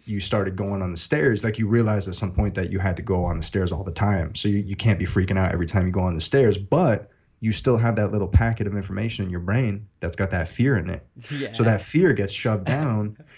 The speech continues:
Speaker 1: and then it starts to associate it with looking down and heights and the potential for falling and that fear
Speaker 2: Yeah.
Speaker 1: and the, you know what I mean? It, it can come from something as simple as that. Like, little tiny things to a child are, like, massive things. So something that as an adult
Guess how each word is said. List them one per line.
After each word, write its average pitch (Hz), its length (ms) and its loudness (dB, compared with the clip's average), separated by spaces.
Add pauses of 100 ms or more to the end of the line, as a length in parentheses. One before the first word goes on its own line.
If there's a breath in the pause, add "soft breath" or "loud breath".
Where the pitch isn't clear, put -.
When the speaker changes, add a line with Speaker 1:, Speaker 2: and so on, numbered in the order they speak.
(160 loud breath)
Speaker 1:
and 113 160 2
then 110 120 4
it 110 80 2
starts 113 260 0
to 104 100 4
associate 120 540 2
it 104 120 2
with 98 300 -2
looking 107 260 0
down 110 380 4
and 95 100 0
heights 110 440 0
and 95 80 -4
the 87 40 -2
potential 101 440 -4
for 90 100 -8
falling 117 560 2
and 92 100 -2
that 87 200 -6
fear 123 320 4
Speaker 2:
Yeah. 113 120 2
Speaker 1:
and 92 100 -2
the, 87 200 -8 (220 loud breath)
you 151 60 4
know 170 60 4
what 160 100 4
I 160 40 4
mean? 160 140 4
It, 117 200 -4
it 135 80 2
can 123 140 -2
come 113 240 2
from 107 160 -4
something 107 320 -2
as 104 100 -4
simple 107 280 2
as 98 100 4
that. 110 340 -2
Like, 104 120 0
little 170 320 4
tiny 143 320 -2
things 107 500 -6
to 101 220 -6
a 98 60 -6
child 101 440 -2
are, 82 180 -2
like, - 240 -6 (120)
massive 92 580 0
things. 110 360 0
So 92 380 0 (380 loud breath)
something 151 360 -2
that 127 160 0
as 107 160 0
an 95 100 -4
adult 95 500 -2